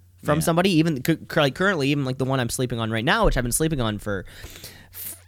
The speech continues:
Speaker 1: six years now, is still, like, one that was passed down to me. So, uh, it's really exciting. This is really exciting.
Speaker 2: Yeah, no, I mean, a bed, it's a big deal.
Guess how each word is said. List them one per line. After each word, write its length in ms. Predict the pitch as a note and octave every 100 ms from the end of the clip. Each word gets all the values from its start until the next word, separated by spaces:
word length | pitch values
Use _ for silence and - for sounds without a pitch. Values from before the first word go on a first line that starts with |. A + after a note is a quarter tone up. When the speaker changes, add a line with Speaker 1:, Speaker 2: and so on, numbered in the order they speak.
| -
Speaker 1:
six 580 | - - - A#2 A#2+ -
years 280 | A#2 C3 D#3
now, 300 | D#3+ F3 A3
is 140 | B2+
still, 200 | - C3+
like, 160 | C3+ A#2+
one 200 | A#2+ A#2+
that 80 | A#2
was 100 | G#2
passed 300 | - A2 A2
down 280 | G#2 G#2 G2+
to 180 | - G3+
me. 200 | G3+ A#2
So, 280 | G#2+ A#2 A2+
uh, 640 | A2 G#2+ G#2 G#2 G2+ G2+ G#2
it's 160 | B2+
really 260 | C#3+ G3+ G#3
exciting. 360 | - C#3+ F2 -
This 160 | C3+
is 100 | D#3
really 200 | C#3+ C3
exciting. 340 | G#2 - B1 - - - - - - - - - - - - - -
Speaker 2:
Yeah, 300 | A#2 F3 A2
no, 100 | -
I 140 | C3+ F#2+
mean, 180 | G2 G2+
a 40 |
bed, 380 | F#2+ A#2 B2+ G#2 -
it's 100 | -
a 40 |
big 180 | - G2
deal. 220 | A2+ G2+